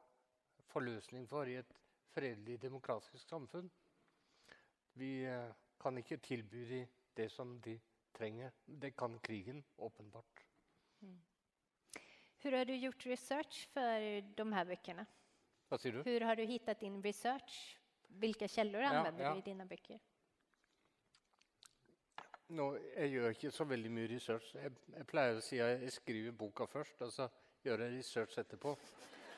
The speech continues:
Speaker 1: <laughs> For å gjøre meg klar til intervju og sånn.
Speaker 2: Så du vet hva du skal svare på
Speaker 1: <laughs>
Speaker 2: denne frågan?
Speaker 1: Men, eh, det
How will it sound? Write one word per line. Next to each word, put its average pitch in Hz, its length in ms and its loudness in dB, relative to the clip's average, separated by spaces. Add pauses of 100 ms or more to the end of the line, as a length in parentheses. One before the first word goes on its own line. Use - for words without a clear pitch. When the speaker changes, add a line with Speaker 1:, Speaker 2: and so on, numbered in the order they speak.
(240)
Speaker 1:
<laughs> - 840 2
For 143 140 10
å 143 80 8
gjøre 139 240 8
meg 127 120 4
klar 110 220 10
til 131 240 2
intervju 117 400 0 (140)
og 120 80 -8
sånn. 156 160 2 (840)
Speaker 2:
Så 247 120 4
du 226 100 10
vet 226 300 10
hva 214 80 6
du 190 80 2
skal 190 220 -2
svare 190 420 8
på - 140 8
Speaker 1:
<laughs> - 20 6
Speaker 2:
denne 359 260 12
frågan? 214 540 2
Speaker 1:
Men, 127 180 8
eh, 113 300 12 (1300)
det 147 100 4